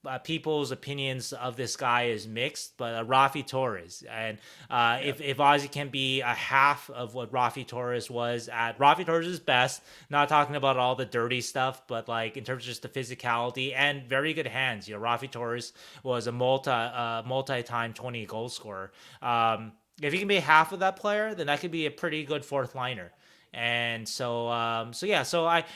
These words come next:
Speaker 1: I, I did see, uh, some, some promise from Ozzie in this tourney, uh, s-, you know, some improvement from, uh, last year.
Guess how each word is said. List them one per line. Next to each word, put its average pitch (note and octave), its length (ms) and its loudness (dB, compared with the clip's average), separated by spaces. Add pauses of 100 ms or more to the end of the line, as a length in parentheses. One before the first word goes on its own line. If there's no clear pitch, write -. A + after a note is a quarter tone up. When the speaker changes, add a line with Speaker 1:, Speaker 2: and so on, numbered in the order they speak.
(100)
Speaker 1:
I, D#3+ 300 4
I F3 40 6
did F#3+ 200 2
see, F3 400 -2
uh, C3+ 100 2
some, C3+ 300 -2
some C3+ 180 -4
promise C#3 460 0
from C3 240 -4
Ozzie C3 440 0
in B2 60 -4
this A#2 220 -4
tourney, C#3+ 500 -4
uh, B2+ 40 -6
s-, - 240 -6
you D#3+ 100 -6
know, A#2+ 180 -6
some E3+ 220 -2
improvement D3+ 640 -4
from, B2 320 -4
uh, A#2+ 180 -2
last A#2+ 420 0
year. B2+ 360 -6